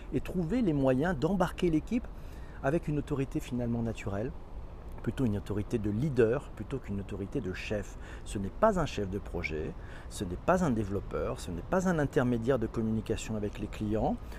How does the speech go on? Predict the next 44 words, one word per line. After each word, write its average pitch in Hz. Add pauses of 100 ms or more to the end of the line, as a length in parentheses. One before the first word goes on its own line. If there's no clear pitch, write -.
(160)
Non, 147
non, 147
le 120
rôle 135 (180)
du 98
maître 120
de 104
mêlée, 107
du 135
Scrum 131
Master, 135
ne 165
peut 120
pas 208
être 208
cumulé 156
avec 117
celui 123 (400)
du 113
fameux 143
propriétaire 139
du 120
produit, 127
vous 117
savez, 127
le 139
Product 127
Owner, 117
le 120
P 131
O. 131
On 113
a 120
fait -
un 180
épisode 117
de 123
Bonjour 113
P 117
P 113
C 117
là-dessus. 104
Non, 135
non. 107